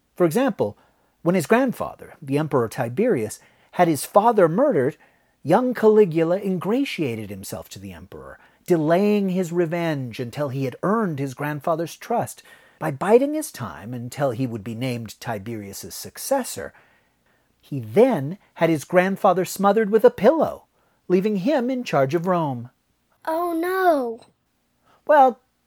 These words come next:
Speaker 1: that kind of intrigue was commonplace in those days,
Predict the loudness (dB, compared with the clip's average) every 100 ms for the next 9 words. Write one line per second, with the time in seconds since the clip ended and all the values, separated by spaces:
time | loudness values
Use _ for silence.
0 | _ -4 -4 -2 0 2 0 -2 -2 -2
1 | -2 -6 -4 -6 -6 -10 -14 -14 -14 -14
2 | -14 -16 -14 -14 -14 -18